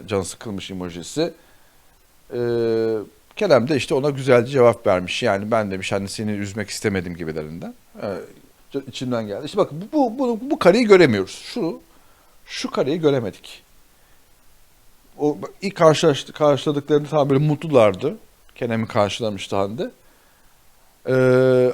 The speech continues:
ama o hani sarılma anı zaten hani, e, başkası böyle ga-, e, rastlantı eseri çekti.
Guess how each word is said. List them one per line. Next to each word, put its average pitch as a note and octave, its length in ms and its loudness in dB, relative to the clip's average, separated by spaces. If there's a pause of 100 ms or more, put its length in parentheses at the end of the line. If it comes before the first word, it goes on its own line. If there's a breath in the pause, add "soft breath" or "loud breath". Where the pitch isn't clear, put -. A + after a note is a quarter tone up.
ama F#3 380 4 (360)
o D3 280 4
hani C3+ 380 -2
sarılma D3+ 500 2
anı C3 420 4
zaten D3 400 4
hani, D3 300 -2 (220)
e, C3 120 -4
başkası C#3 500 -2
böyle C3+ 240 4
ga-, B2+ 440 2
e, A#2+ 440 -2
rastlantı C3 480 4
eseri G2+ 320 -4
çekti. - 340 -10